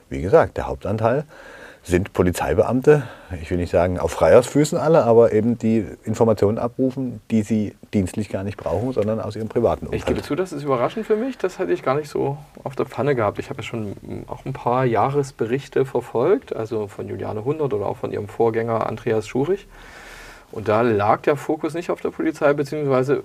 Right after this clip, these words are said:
Speaker 2: vielleicht waren das genauso viele Fälle, aber, äh, es ist mir nicht aufgefallen oder, äh, sie wurden nicht dechiffriert als Polizeibeamte.
Speaker 1: So wie ich sie verstanden habe, ist es aber schon seit einigen Jahren so. Also ein stetiges Thema
Speaker 2: Da muss
Speaker 1: des
Speaker 2: ich mal ins
Speaker 1: jährlichen
Speaker 2: Archiv gucken.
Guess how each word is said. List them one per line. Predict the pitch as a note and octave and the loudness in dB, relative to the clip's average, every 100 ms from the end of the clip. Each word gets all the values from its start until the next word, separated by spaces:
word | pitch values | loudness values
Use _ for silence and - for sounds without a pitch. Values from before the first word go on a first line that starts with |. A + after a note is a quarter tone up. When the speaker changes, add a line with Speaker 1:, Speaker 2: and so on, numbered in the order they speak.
| - | -2
Speaker 2:
vielleicht | B2 A#2+ | 0 0
waren | A#2 A2+ | 2 2
das | C3+ C3+ | 0 -4
genauso | - G#2+ C3 F#3 | -2 2 4 2
viele | F3+ E3+ E3 | 0 -4 -4
Fälle, | - D#3+ G3 - | 0 2 2 0
aber, | A#2 C3 C#3+ C3+ - B2 C3+ C#3 | 0 2 2 2 2 2 2 -2
äh, | - | -4
es | B2+ | -6
ist | C3+ | -2
mir | C3+ | -2
nicht | A#2 | 0
aufgefallen | A#2 - E3 D#3+ F3 F3+ | 0 0 -2 0 0 -2
oder, | B2 C3 C3 C2+ | 0 2 2 2
äh, | C3 | 2
sie | B2 B2+ A#2 | 2 2 2
wurden | B2 D#3 | 2 0
nicht | D3+ - - | -4 -4 4
dechiffriert | C#3 - D#3+ - F3 G3+ | 4 6 2 4 6 6
als | B2+ C#3 | 4 0
Polizeibeamte. | - C3+ C3+ A#2 A#2 G#2+ A#2 A2+ A2+ - - - - - - - - | 2 2 2 0 0 -2 -6 -10 -14 -18 -20 -20 -20 -18 -18 -20 0
Speaker 1:
So | G2+ A2 | 6 8
wie | A2 | 8
ich | A#2 | 6
sie | F3 | 6
verstanden | F3 - G#3 B3 | 4 6 6 6
habe, | G#3+ F#3+ | 4 2
ist | - | -2
es | F3+ | -4
aber | E3 | -4
schon | - | -4
seit | E3 D#3 | -2 0
einigen | C#3+ E3 F3+ | -2 -4 -2
Jahren | D3 F2 | 0 0
so. | F2 E2+ | -2 -2
Also | F#2+ G2 - | -2 -2 -2
ein | A2 A2+ | 0 0
stetiges | - A2 C#3 E3 D3 - - | 2 4 4 2 2 0 -4
Thema | - A#2 D3 C#3+ C#3+ - - | 4 6 6 6 4 -4 -8
Speaker 2:
Da | - G#2 | -2 2
muss | A#2 F#3 | 6 6
Speaker 1:
des | A#2 | 8
Speaker 2:
ich | A#2+ | 8
mal | D3 | 8
ins | C3+ | 6
Speaker 1:
jährlichen | |
Speaker 2:
Archiv | C3+ B2 F#3 - | 2 0 0 0
gucken. | - C#3 A#2 | 0 0 -2